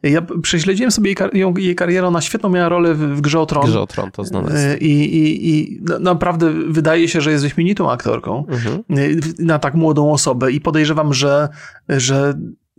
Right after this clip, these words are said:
Speaker 1: to, jak ją widzę na tym trailerze, nie do końca mi podchodzi, ale jak ją usłyszę, jak ją zobaczę, jak, to, to, to, to się, to się dosyć szybko przekonam.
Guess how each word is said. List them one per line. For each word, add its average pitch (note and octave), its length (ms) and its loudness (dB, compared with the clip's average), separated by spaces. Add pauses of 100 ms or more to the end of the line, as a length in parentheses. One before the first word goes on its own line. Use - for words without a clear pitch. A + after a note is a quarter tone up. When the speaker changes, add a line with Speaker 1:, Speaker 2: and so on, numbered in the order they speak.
(380)
Speaker 1:
to, F#3+ 200 2
jak F3 200 0
ją D#3 160 2
widzę C#3 500 2
na C3+ 120 0
tym C#3+ 160 -2
trailerze, C#3 500 2
nie D3 100 2
do D3+ 100 0
końca E3+ 240 2
mi D#3 80 0
podchodzi, D#3 460 0
ale D3+ 160 2
jak C3+ 140 -2
ją D3 100 2
usłyszę, D3 600 0
jak B2+ 140 -2
ją C#3 120 0
zobaczę, C#3+ 560 0
jak, C3 280 -4 (480)
to, D#3 160 0
to, D#3+ 200 0
to, D#3 160 -2
to D3+ 100 -2
się, D#3+ 220 0
to D#3 100 -4
się D#3+ 120 -2
dosyć D3+ 260 -2
szybko - 180 0
przekonam. C3+ 480 -4